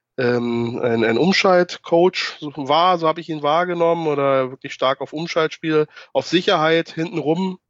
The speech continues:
Gekicke festgelegt war, so wahrgenommen wurde, dass wir jetzt hier eine Mannschaft haben, die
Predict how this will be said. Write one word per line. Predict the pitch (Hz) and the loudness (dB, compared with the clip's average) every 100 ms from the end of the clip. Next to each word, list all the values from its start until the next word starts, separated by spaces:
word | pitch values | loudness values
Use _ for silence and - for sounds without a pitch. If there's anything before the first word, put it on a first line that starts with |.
| _ | _
Gekicke | 160 - 185 175 165 - _ _ _ _ _ _ _ | -6 -2 0 0 0 -4 _ _ _ _ _ _ _
festgelegt | - 170 - 175 156 151 | -2 -2 0 -2 0 0
war, | 156 147 143 | 2 2 0
so | 135 | -2
wahrgenommen | 131 147 170 165 160 | 0 0 0 -2 -4
wurde, | 151 160 160 | -4 -2 0
dass | 143 139 - | 0 -2 -2
wir | |
jetzt | 135 - | -4 -4
hier | 147 | -2
eine | 147 | -2
Mannschaft | 139 131 143 147 - | 0 -2 -4 -6 -2
haben, | 139 143 135 | 0 -2 -6
die | 135 131 | -6 -6